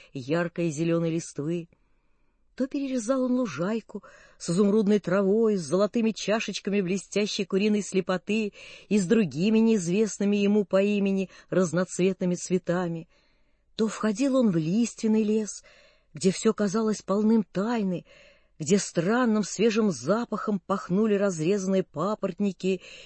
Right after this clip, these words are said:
и разливались своим прекрасным рассыпчатым пением соловьи. Бедный городской рабочий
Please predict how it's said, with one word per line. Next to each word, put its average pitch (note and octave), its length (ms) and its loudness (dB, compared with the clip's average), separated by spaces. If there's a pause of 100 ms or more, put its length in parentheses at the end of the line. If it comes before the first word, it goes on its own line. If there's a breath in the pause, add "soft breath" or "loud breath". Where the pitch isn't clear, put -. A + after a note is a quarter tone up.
(140)
и F3 120 2
разливались F#3+ 640 4
своим G3 420 2
прекрасным F3 640 -2
рассыпчатым F3+ 720 0
пением F3+ 420 0
соловьи. E3 760 -4 (1500)
Бедный G3+ 460 -2
городской G3 500 -2
рабочий G3 800 -4